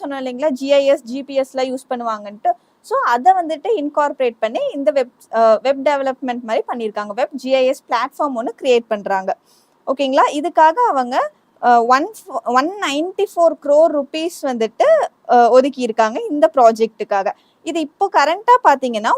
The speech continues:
ஒன் ஃபிஃப்டி டூ அர்பன் லோக்கல் பாடிஸ்ல,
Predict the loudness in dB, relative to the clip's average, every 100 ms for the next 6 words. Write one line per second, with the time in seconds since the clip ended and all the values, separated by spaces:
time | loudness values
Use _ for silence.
0 | 2 0 -2 -10 -10 -10 -10 -4 -2 0
1 | 4 4 4 2 4 2 0 4 2 4
2 | 0 2 2 2 -2 -6 0